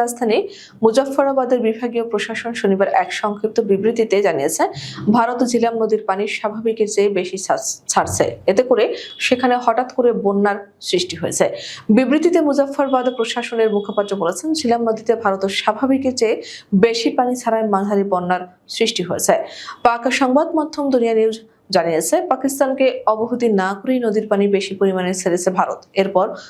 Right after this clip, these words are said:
হু হু করে ঝিলাম নদীর পানি বেড়ে যায়। ভারত অধিকৃত জম্মু কাশ্মীরের পেহেলগামে ভয়াবহ হামলার ঘটনায় অভিযান জোরদার করেছে ভারতের নিরাপত্তা বাহিনী। এর ধারাবাহিকতায় হামলায় জড়িত সন্দেহে আরও একজনের বাড়ি গুঁড়িয়ে দেয়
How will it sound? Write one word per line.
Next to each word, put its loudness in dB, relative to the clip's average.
হু 4
হু 0
করে 4
ঝিলাম 4
নদীর 2
পানি 0
বেড়ে 0
যায়। 0
ভারত 4
অধিকৃত 4
জম্মু 2
কাশ্মীরের 0
পেহেলগামে 0
ভয়াবহ -2
হামলার 0
ঘটনায় -2
অভিযান 0
জোরদার -2
করেছে -2
ভারতের 0
নিরাপত্তা -4
বাহিনী। -4
এর 4
ধারাবাহিকতায় 0
হামলায় 2
জড়িত 2
সন্দেহে 0
আরও -2
একজনের 0
বাড়ি -2
গুঁড়িয়ে -2
দেয় -2